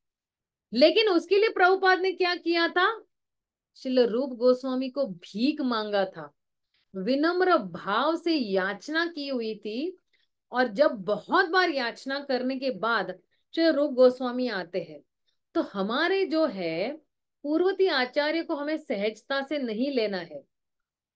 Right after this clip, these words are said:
कि अरे अब तो वो चलेगा, अब क्या है, लेकिन वो अप्रकट हुए हैं। हमारी भौतिक, मैंने बताया ना, हमारी भौतिक इंद्रियों से हम उनको, अ, देख नहीं सकते हैं।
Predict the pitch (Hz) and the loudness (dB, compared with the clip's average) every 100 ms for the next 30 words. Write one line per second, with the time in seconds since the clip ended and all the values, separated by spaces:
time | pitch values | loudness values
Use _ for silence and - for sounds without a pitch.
0 | _ - 254 233 247 247 254 240 247 226 | _ 0 2 4 4 4 4 4 0 -2
1 | 220 220 220 240 226 208 214 202 196 - | 0 0 -2 -4 -4 -2 0 0 -4 -10
2 | _ _ _ _ 247 359 427 466 427 339 | _ _ _ _ -4 0 0 0 -4 -10
3 | _ _ _ - 403 - 349 302 - 480 | _ _ _ -4 -4 0 2 2 2 2
4 | 453 - 262 277 233 220 190 151 - _ | 0 0 4 6 6 4 0 0 -8 _
5 | _ _ _ _ _ _ - 233 277 427 | _ _ _ _ _ _ -4 0 2 6
6 | 494 269 226 226 339 349 359 320 359 359 | 4 4 0 0 -2 -4 0 0 0 -2
7 | 440 415 277 339 359 220 208 330 392 392 | -2 -4 -2 0 2 2 2 2 -2 0
8 | 392 415 427 392 381 403 415 392 403 415 | 0 0 0 0 -2 -4 -6 -6 -4 -4
9 | 403 _ _ _ _ - 254 226 302 392 | -6 _ _ _ _ -2 0 0 0 0
10 | 403 440 392 370 - 262 226 180 | 0 -2 -2 -2 0 0 0 -2